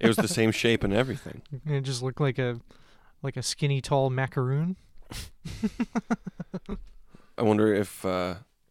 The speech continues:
Speaker 1: like, some, someone's wife ordered that, and then the box got delivered to the house, and he's like, "Honey, what is, what's in this box?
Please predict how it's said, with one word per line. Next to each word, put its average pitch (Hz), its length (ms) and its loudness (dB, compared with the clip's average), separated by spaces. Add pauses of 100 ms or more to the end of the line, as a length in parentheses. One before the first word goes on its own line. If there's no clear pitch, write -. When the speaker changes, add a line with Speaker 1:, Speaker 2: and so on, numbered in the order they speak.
(600)
Speaker 1:
like, 92 280 -4
some, 95 360 -2
someone's 95 360 -2
wife 90 340 -4
ordered 95 300 -4
that, 101 280 -2
and 92 140 -4
then 92 120 -4
the 95 60 -6
box 87 520 -6 (600)
got 85 200 -4
delivered 95 320 -4
to 101 80 -8
the 95 100 -4
house, 95 320 -2
and 101 80 0
he's 92 100 0
like, 95 180 -2 (1200)
"Honey, 135 220 2
what 165 160 2
is, 160 120 -8 (440)
what's - 140 -2
in 180 80 4
this 101 120 4
box? 92 440 0